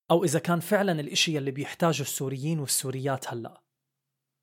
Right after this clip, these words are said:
وناقشنا بالبودكاست هذا الكلام، وسمعنا أصوات سوريات وسوريين بوقتها، وألقينا نظرة على هالنقاش يلي بيطرح تساؤلات متعلقة بمعنى العدالة وشو ممكن إنها تقدم بسياق قانوني محدود.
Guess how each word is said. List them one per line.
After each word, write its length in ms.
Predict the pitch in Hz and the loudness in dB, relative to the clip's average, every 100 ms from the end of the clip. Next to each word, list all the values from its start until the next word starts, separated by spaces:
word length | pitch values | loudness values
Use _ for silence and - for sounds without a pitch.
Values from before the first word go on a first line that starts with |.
| _ _ _ _ _ _ _ _ _ - | _ _ _ _ _ _ _ _ _ -4
وناقشنا 500 | 160 165 233 233 214 | 0 2 2 2 2
بالبودكاست 600 | 143 135 196 - 160 - | 0 0 0 2 -2 0
هذا 160 | 165 156 | 0 0
الكلام، 460 | - 151 160 165 | 0 0 0 0
وسمعنا 420 | 147 165 185 190 147 | -2 0 2 2 0
أصوات 300 | - 165 160 | 0 0 0
سوريات 560 | - 143 139 165 165 | -2 -2 0 0 0
وسوريين 500 | 147 143 135 139 143 | -4 -2 -2 -2 -2
بوقتها، 540 | 120 135 - - 123 _ _ _ - | -4 -6 -8 -10 -10 _ _ _ -4
وألقينا 480 | 175 165 - 220 | -2 0 2 4
نظرة 300 | 196 196 175 | 4 4 4
على 160 | 139 147 | 4 4
هالنقاش 580 | 139 147 - 175 175 160 | 2 -2 0 2 2 2
يلي 180 | 143 135 | 0 0
بيطرح 320 | 185 190 156 | 0 0 -4
تساؤلات 600 | 160 - 156 160 170 165 | -2 0 2 4 2 2
متعلقة 600 | 139 135 156 185 - 147 | -2 2 2 0 0 0
بمعنى 360 | 139 151 170 | 2 0 2
العدالة 600 | 147 123 127 151 143 143 - | 0 0 2 2 2 -2 -4
وشو 240 | - - | -6 -2
ممكن 320 | 160 196 170 | 0 0 -4
إنها 180 | 147 131 | -6 -6
تقدم 440 | - 175 127 160 143 | -4 -6 -4 -4 0
بسياق 520 | 127 147 156 151 - | -2 0 0 0 -2
قانوني 400 | 139 135 147 135 | -4 -2 -2 -2
محدود. 460 | 123 - 135 120 | -6 -6 -8 -8